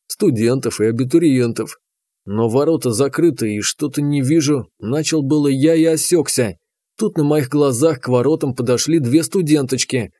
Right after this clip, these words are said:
по двадцать три года каждой, и спокойно прошли сквозь ворота, говоря о чем-то своем. Самым интересным было, что прошли они через закрытые ворота, как будто это была голограмма.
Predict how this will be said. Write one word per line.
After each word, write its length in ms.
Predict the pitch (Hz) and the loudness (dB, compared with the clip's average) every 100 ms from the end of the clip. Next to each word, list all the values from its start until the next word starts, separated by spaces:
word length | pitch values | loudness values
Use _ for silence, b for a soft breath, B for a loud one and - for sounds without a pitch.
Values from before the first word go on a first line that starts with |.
| _ | _
по 140 | 104 95 | -2 0
двадцать 500 | 107 147 151 131 - | 2 2 2 -2 0
три 200 | 160 143 | 0 2
года 340 | 147 165 147 | 2 2 2
каждой, 560 | - 165 139 135 127 - | 2 2 2 0 0 -4
и 100 | - | -4
спокойно 600 | 180 - 139 131 175 156 | -4 0 0 2 2 2
прошли 400 | 131 123 113 165 | 0 -2 0 0
сквозь 360 | 165 147 160 156 | 0 0 0 2
ворота, 560 | 190 254 226 139 123 - | 2 4 2 2 -4 -6
говоря 400 | 190 190 170 147 | -4 2 2 2
о 60 | 139 | 0
чем-то 320 | - 143 127 | 0 -2 -2
своем. 560 | 127 160 156 139 117 101 _ _ _ | 0 2 4 2 0 -6 _ _ _
Самым 420 | - 208 185 156 | -4 0 2 0
интересным 600 | 151 151 143 165 160 139 123 | 0 0 2 0 0 -2 2
было, 320 | 160 160 117 | 4 2 0
что 200 | - - | -4 -6
прошли 440 | 110 104 - 143 | -4 -4 0 2
они 180 | 151 139 | 2 0
через 260 | 139 131 110 | 0 -2 0
закрытые 580 | 131 - 165 160 139 | 0 2 0 2 0
ворота, 540 | 123 147 156 135 113 101 _ | 2 2 2 0 -4 -6 _
как 180 | - 135 | -2 2
будто 240 | 156 147 143 | 2 2 0
это 160 | 143 | 2
была 220 | 139 147 | 2 2
голограмма. 720 | 139 156 160 156 160 131 120 | 2 2 2 2 0 0 -2